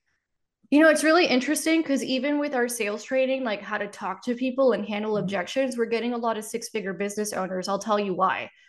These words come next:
Speaker 1: Because they got to six figures based on their personality in an easy market. But they never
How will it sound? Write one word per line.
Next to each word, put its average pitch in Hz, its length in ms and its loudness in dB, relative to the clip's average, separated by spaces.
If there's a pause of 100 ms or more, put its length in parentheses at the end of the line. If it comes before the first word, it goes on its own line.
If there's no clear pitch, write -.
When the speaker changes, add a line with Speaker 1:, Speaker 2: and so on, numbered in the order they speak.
(220)
Speaker 1:
Because 233 240 4
they 247 120 4
got 269 160 2
to 277 80 -2
six 254 240 -4
figures 220 300 -2
based 214 280 -4
on 214 100 -2
their 196 100 -4
personality 202 720 -2
in 175 80 -4
an 180 100 -10
easy 185 260 -4
market. 180 420 -4 (1900)
But 233 80 6
they 240 80 8
never 262 220 6